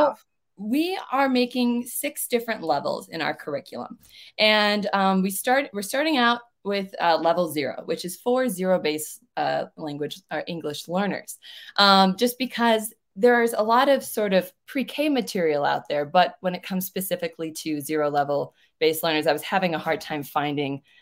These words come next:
Speaker 2: uh, content to teach a lot of my really younger students. So we're starting with that, and then we're building it up to level five, so level zero through level five. And level zero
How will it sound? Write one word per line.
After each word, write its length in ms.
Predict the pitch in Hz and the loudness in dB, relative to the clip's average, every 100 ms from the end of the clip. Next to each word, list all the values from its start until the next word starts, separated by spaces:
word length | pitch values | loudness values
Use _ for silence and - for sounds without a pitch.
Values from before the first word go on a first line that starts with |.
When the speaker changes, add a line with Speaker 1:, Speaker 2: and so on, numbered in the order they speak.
| _ - | _ 2
Speaker 2:
uh, 260 | 143 135 | 6 6
content 560 | - - 196 185 170 - | 4 -2 0 0 0 -4
to 100 | - | -8
teach 440 | - 165 - - - | -6 -6 -4 -6 -4
a 40 | 156 | 0
lot 200 | 143 151 | 2 0
of 40 | |
my 120 | 143 | -2
really 280 | 135 147 143 | -4 -2 -2
younger 320 | 139 139 131 | -2 -4 -6
students. 360 | 123 165 143 - | -6 -6 -6 -6
So 80 | 175 | -8
we're 80 | 165 | -6
starting 460 | - 269 277 349 | -6 0 2 2
with 140 | 392 392 | -4 0
that, 360 | 175 151 247 - - - - | 2 4 2 -2 -20 -12 2
and 200 | 220 233 | 4 6
then 120 | 233 | 6
we're 100 | 233 | 4
building 320 | 202 226 240 | 4 2 2
it 80 | 226 | 6
up 240 | 185 170 - | 6 4 0
to 340 | - 185 170 165 | -4 0 0 2
level 280 | 160 147 147 | 2 2 0
five, 340 | - 127 135 | -2 -2 -2
so 140 | - - | -6 -2
level 240 | 151 151 | -2 -2
zero 480 | 151 202 202 196 190 | -4 0 2 0 -2
through 120 | 175 | -4
level 260 | 156 - - | -4 -4 -6
five. 400 | - 87 - 196 _ - - - | -4 -4 -4 -10 _ -20 -16 0
And 300 | 220 220 226 | 4 6 4
level 300 | 233 247 277 | 2 4 2
zero 560 | 196 202 214 185 175 | 2 2 2 2 0